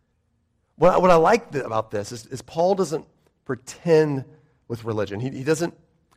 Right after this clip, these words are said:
pretend like these things don't exist. Like, I, I grew up being told by certain teachers in,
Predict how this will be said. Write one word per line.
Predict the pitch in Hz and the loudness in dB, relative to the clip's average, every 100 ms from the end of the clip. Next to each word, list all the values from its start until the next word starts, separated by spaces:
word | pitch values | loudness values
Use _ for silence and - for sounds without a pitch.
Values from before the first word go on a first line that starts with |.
| _ | _
pretend | 143 123 - 165 160 | -10 -10 0 2 2
like | 139 123 123 123 - _ _ | 2 2 0 -4 -16 _ _
these | 139 131 | -8 -8
things | - 143 127 | -4 -4 -4
don't | 110 123 117 123 - _ _ _ _ _ - | -6 -2 0 -2 -8 _ _ _ _ _ -20
exist. | 101 101 131 - - - - _ _ _ _ _ _ _ - | -20 -10 -6 -6 -10 -18 -20 _ _ _ _ _ _ _ -6
Like, | 151 | -2
I, | 143 160 | -2 0
I | 135 | -2
grew | 165 175 156 | 0 0 0
up | 156 | -2
being | 131 123 | -6 -6
told | 127 123 123 | -2 0 0
by | 117 107 | 0 -4
certain | - - 107 | -6 -14 -14
teachers | - 143 - 104 95 98 | -14 -16 -14 -14 -14 -10
in, | 104 | -12